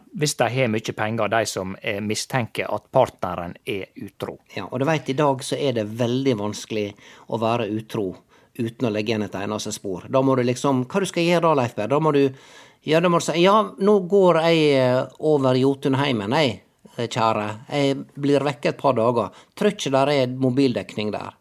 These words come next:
Speaker 2: Snakkast. Sant?
Speaker 1: Nettopp.
Speaker 2: Det er, du, altså, du,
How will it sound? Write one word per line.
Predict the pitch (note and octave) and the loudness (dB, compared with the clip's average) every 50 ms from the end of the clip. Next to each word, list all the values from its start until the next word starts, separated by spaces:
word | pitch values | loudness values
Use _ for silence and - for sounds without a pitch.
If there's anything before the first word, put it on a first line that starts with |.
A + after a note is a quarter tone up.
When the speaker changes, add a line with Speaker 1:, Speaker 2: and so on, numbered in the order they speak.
| _ _ | _ _
Speaker 2:
Snakkast. | - - - D#3+ D#3 D3+ - - D#3+ A#2+ - - - - _ - - - _ _ _ _ _ - | -12 -8 -4 -2 -2 -2 -2 -2 -2 -2 -2 -4 -12 -14 _ -20 -20 -20 _ _ _ _ _ -8
Sant? | B2 A#2 A#2 D3 C#3+ C#3+ C#3 - | -4 -2 0 0 0 0 -2 -6
Speaker 1:
Nettopp. | - - _ _ - - _ _ _ - | -12 -12 _ _ -20 -20 _ _ _ -2
Speaker 2:
Det | D3 C#3+ C#3+ D3 D3 | 0 0 2 2 2
er, | C3+ B2 A#2+ - - _ | 0 0 -2 -6 -16 _
du, | - C#3 C#3+ B2+ | -10 -10 -8 -6
altså, | C#3 C3+ C3 - C#3 | -6 -6 -4 -4 -2
du, | C3 C3 | -2 -2